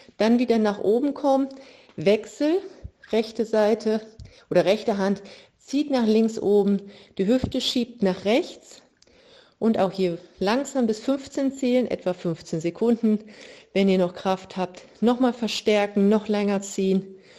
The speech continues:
und wieder nach oben kommen. Arme absenken und auslockern. Danach beide Übungen noch mal wiederholen.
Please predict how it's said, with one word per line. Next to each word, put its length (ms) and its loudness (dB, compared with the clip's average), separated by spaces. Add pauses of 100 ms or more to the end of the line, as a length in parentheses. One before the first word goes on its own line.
(260)
und 460 2 (400)
wieder 460 0 (440)
nach 260 0
oben 320 0
kommen. 440 -4 (680)
Arme 360 0
absenken 640 0
und 300 -2
auslockern. 600 -6 (1300)
Danach 420 0 (480)
beide 560 2 (1120)
Übungen 360 4
noch 100 2
mal 140 2
wiederholen. 400 0